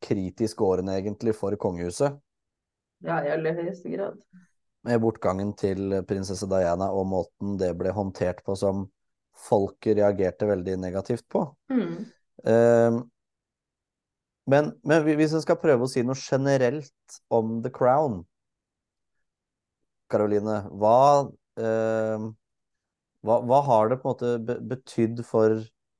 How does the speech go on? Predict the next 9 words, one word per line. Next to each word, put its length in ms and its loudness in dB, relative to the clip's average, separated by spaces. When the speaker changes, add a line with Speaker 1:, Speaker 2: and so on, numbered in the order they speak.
Speaker 1:
for 200 0
det 120 0
britiske 460 -4
kongehuset? 480 -4
Speaker 2:
Jeg 260 -8
tror 160 -2
at 160 -2
generelt 560 2
så, 320 0